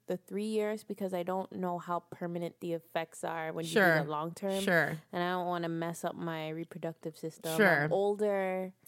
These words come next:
Speaker 2: Yeah, yeah.
Speaker 1: And I possibly wanna try again in the near
Speaker 2: Mm-hmm.
Speaker 1: future." So I was like, "I'll go to the, for the non-permanent one."
Speaker 2: Okay, that's good.
Speaker 1: Um,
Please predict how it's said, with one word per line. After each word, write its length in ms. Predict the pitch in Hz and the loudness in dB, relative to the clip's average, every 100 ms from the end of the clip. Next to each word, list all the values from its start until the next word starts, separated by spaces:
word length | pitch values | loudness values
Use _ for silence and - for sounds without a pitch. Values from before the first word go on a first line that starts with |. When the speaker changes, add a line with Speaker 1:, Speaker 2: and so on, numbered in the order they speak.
| - | 2
Speaker 2:
Yeah, 140 | 202 | 4
yeah. 280 | 202 160 156 | 6 6 2
Speaker 1:
And 540 | 180 185 175 165 165 - - | 0 0 0 -2 -4 -6 -4
I 180 | 170 151 156 160 - - - | -2 -2 -8 -20 -20 -20 -4
possibly 460 | 185 175 214 196 | -2 0 -2 -2
wanna 240 | 190 180 190 | 0 0 -2
try 260 | - 180 | -4 -4
again 360 | 175 175 170 170 | -2 -2 -4 -4
in 140 | 175 | -4
the 100 | 170 | -2
near 240 | 165 160 175 | -2 -2 -4
Speaker 2:
Mm-hmm. 280 | - 202 208 | -4 4 6
Speaker 1:
future." 440 | 190 202 160 165 - - _ - | 6 4 2 -4 -12 -20 _ -8
So 140 | 175 | -6
I 40 | |
was 80 | 156 | -2
like, 160 | 156 151 | -4 -4
"I'll 120 | 160 | -4
go 180 | 160 170 | -2 -4
to 180 | - 180 | -4 -8
the, 80 | - - | -8 -16
for 140 | - 165 | -6 -4
the 100 | 165 | -2
non-permanent 1500 | 160 156 151 151 156 - _ - - _ - 170 160 143 - | -4 -4 -4 -8 -10 -16 _ -20 -20 _ -6 -4 -4 -6 -8
one." 280 | 147 143 | -10 4
Speaker 2:
Okay, 440 | 220 - 170 180 226 | 6 8 4 4 0
that's 200 | - 220 | 0 0
good. 320 | - 135 202 220 | 2 2 2 -2
Speaker 1:
Um, 460 | 196 185 175 170 | -2 0 0 -4